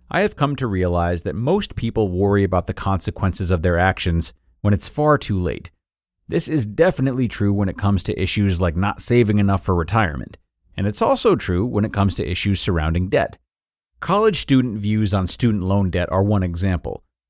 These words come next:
According to a two thousand nineteen study from College Ave Student Loans, ninety-three percent of students who have student loans expect to leave college with student loan debt.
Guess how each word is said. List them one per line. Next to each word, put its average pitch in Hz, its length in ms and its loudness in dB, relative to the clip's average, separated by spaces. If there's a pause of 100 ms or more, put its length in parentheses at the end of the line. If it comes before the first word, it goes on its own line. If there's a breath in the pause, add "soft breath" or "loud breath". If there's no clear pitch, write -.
(140)
According 143 420 4
to 110 120 2
a 104 60 6
two 143 180 0
thousand 117 440 2
nineteen 110 520 0
study 98 340 0
from 98 220 -2
College 101 460 4
Ave 95 220 4
Student 90 340 0
Loans, 107 460 2 (420)
ninety-three 175 680 2
percent 117 440 -2
of 101 100 -2
students 98 440 -2
who 95 80 0
have 127 280 2
student 95 320 0
loans 78 440 -4 (240)
expect - 400 -2
to 120 60 0
leave 127 280 2
college 98 460 2
with 98 180 0
student 90 380 -2
loan 82 240 -2
debt. 123 260 0